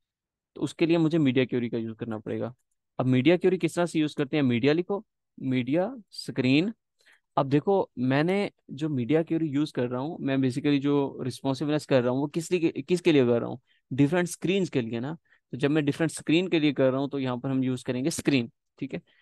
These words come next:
at the rate of media screen and यहाँ पर, अ, स्मॉल ब्रैकेट होगी। अब यहाँ पर हम जो है ना, अ, दो चीज़ें होती हैं हमारे पास।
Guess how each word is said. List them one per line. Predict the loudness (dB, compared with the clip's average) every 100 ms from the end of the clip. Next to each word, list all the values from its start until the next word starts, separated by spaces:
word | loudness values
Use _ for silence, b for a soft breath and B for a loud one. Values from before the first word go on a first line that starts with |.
| b b _ 2
at | 4
the | 6
rate | 4 4
of | 2 0 -4 -4 -2
media | 0 0 0
screen | -4 -6 -2 -2 -4 _ _ _ _ _ _ _ -8
and | -2 -2 -2 -6 _ _ _ _ _ _ _ _ _ _ _ _ -4
यहाँ | -2 2
पर, | 4
अ, | 4 2 -6 -8 -10 -8 -6
स्मॉल | 0 2 4
ब्रैकेट | 2 0 -4
होगी। | -2 -4 -4 -8
अब | -2
यहाँ | 0 2
पर | 2
हम | 2 2
जो | 0
है | 2
ना, | 0 -2 _ -10
अ, | -6
दो | 0 0
चीज़ें | 0 -4
होती | -4 -6
हैं | -6
हमारे | -6 -8 -12
पास। | -14